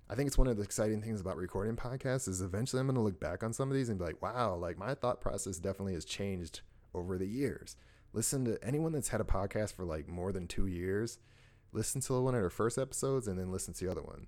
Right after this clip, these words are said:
Besides the fact that they're probably talking better and, you know, s-, quality of their podcast probably bumped up or, you know, because you learn from everyone and how things, things you can do to get better or whatever. Just know that,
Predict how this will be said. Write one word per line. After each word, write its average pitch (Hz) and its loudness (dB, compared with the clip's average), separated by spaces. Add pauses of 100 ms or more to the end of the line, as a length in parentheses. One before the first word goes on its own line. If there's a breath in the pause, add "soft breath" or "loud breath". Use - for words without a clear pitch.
Besides 110 -4
the 95 -6
fact 92 0
that - -12
they're 95 0
probably 87 -2
talking 104 0
better 101 2
and, 80 -6 (580 loud breath)
you 95 -6
know, 80 -4
s-, - -10 (280)
quality 101 2
of 92 -2
their 87 -4 (100)
podcast 101 0
probably 95 4
bumped 95 -4
up 101 -2
or, 78 -4
you 104 -8
know, 90 -4
because 95 -4
you 95 -2
learn 98 0
from 95 -4
everyone 95 -2
and 78 -10 (400 loud breath)
how - -12 (220)
things, 110 -2 (320)
things 110 0
you 98 -2
can 98 -4
do 95 0
to 90 -6
get - -8
better 107 2
or 95 2
whatever. 92 2 (640 loud breath)
Just 135 4
know 120 6
that, 95 0